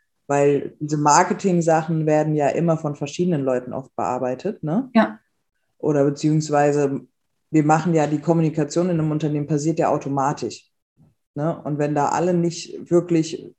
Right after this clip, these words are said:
Speaker 1: drüber informiert sind, was es heißt, nachhaltig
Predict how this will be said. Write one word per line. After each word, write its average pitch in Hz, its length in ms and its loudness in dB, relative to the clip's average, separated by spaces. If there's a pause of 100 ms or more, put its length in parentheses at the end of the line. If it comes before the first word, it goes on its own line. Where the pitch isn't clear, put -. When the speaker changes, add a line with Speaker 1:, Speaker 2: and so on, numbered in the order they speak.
(180)
Speaker 1:
drüber 165 220 4
informiert 160 460 2
sind, 175 200 -4
was 151 140 -2
es 143 160 -10
heißt, 180 240 0
nachhaltig 156 640 -2